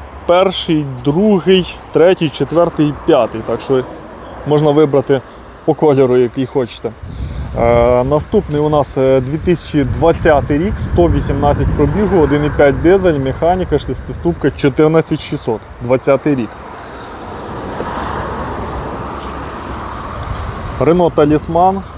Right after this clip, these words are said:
бачите, наскільки він більший. Е, Talisman вісімнадцятого року, пробігу має сто вісімдесят три тисячі кілометрів, один і шість дизель на сто тридцять кінських сил, автомат, е, роботизована автоматична коробка передач Є Д Ц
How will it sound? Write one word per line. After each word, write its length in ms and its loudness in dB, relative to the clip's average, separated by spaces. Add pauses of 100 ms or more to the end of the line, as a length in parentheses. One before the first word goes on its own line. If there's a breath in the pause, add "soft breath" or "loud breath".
(100)
бачите, 280 -2
наскільки 460 0
він 100 2 (100)
більший. 380 4
Е, 640 -2
Talisman 500 4
вісімнадцятого 880 2
року, 360 2 (280 loud breath)
пробігу 400 0
має 280 2
сто 180 0
вісімдесят 600 0
три 160 2
тисячі 280 -2
кілометрів, 540 4
один 240 2
і 40 -2
шість 260 -4
дизель 260 4
на 160 0
сто 160 0
тридцять 300 -2
кінських 340 -2
сил, 240 4 (420 loud breath)
автомат, 580 2 (320)
е, 280 4 (100)
роботизована 720 2
автоматична 640 -2
коробка 360 0
передач 540 2
Є 180 0
Д 160 2
Ц 280 2